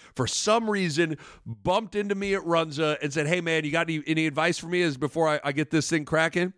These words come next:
I would say, "Yes, your main focus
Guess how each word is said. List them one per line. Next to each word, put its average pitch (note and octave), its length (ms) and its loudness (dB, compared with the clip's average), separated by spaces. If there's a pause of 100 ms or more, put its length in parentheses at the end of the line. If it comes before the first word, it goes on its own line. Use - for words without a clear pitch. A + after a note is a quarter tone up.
(300)
I D#3 80 0
would F3+ 180 2
say, D#3+ 160 0
"Yes, D3 400 -2 (440)
your D3+ 420 -2
main E3 480 -2
focus E3+ 680 -2